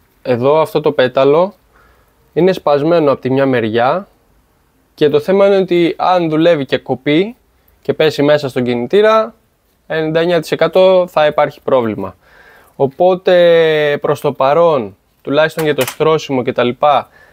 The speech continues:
θα βάλω τη μαμά, την εργοστασιακή, η οποία είναι μικρότερη,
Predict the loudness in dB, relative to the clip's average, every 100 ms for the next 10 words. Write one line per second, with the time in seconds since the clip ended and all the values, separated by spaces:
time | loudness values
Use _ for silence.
0 | _ -8 -4 0 0 0 -2 -4 -8 -4
1 | -2 0 -2 0 -2 -2 -4 -4 -4 -8
2 | -8 -4 -4 -2 0 0 0 0 0 -2
3 | -2 -2 0 0 0 -2